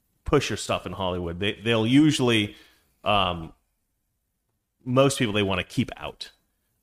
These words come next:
Uh, they don't wanna bring anybody new in because that jeopardizes their own success. And, uh, I found it very difficult to get writers to help me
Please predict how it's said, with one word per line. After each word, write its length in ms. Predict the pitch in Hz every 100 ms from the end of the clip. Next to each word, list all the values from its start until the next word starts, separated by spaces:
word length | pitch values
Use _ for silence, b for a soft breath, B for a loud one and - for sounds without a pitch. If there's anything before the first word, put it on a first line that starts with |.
| -
Uh, 200 | 78 76
they 100 | 95
don't 120 | 90
wanna 140 | 87
bring 260 | 80 90 90
anybody 320 | 90 85 85
new 280 | 92 95 90
in 300 | 107 98 92
because 300 | 90 - 92
that 180 | 98 90
jeopardizes 680 | 98 85 95 87 85 98 92
their 180 | 82
own 160 | 90 90
success. 560 | - 87 87 78 - -
And, 260 | 71 76
uh, 80 | 71
I 100 | -
found 200 | 101 117
it 60 | 95
very 240 | 101 107
difficult 360 | 101 104 95 76
to 60 | -
get 140 | 85
writers 340 | 87 92 87 -
to 80 | 87
help 180 | 78
me 320 | 82 85 87